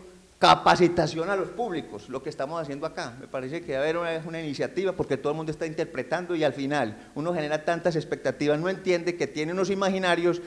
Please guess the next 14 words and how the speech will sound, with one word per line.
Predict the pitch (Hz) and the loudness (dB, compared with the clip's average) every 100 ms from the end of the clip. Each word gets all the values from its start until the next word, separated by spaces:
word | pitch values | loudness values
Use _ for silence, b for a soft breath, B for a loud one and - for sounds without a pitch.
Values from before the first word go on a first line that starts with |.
| B B | B B
y | 151 | 2
después | 139 156 | 4 6
algo | 165 170 185 175 | 6 6 4 -2
que | 165 | -4
creemos | - 143 147 131 127 | -4 0 2 2 0
que | 170 | 0
ha | 156 | 2
sido | 190 190 | 4 4
de | 185 | 4
buena | 139 131 165 196 | 2 2 2 4
voluntad | 185 165 147 160 147 120 B B B | 4 2 2 2 2 2 B B B
en | 143 147 | 0 2
un | 170 165 | 4 6
principio | 208 202 214 202 - 196 190 | 6 6 2 0 4 2 2